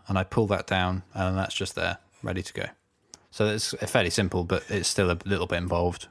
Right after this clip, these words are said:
Sounds a bit more involved than what you were talking about with Netlify. Do you have to? Is Netlify a free thing?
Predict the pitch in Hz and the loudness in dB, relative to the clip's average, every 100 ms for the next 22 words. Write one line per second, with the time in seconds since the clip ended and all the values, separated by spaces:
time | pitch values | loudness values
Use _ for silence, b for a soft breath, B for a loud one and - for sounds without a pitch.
0 | _ - 95 87 - - 95 90 90 87 | _ -4 -2 0 -2 -2 -2 0 2 2
1 | 87 - 92 87 - 101 90 95 90 98 | 0 -4 -6 -6 -4 0 2 2 2 2
2 | 90 87 92 92 - - - 87 - _ | 2 0 0 -2 -2 -6 -6 -6 -8 _
3 | - 113 104 101 107 113 101 107 98 107 | 0 4 8 6 4 2 2 2 2 2
4 | - - 104 101 95 - 127 120 139 | 2 4 4 4 0 0 0 2 0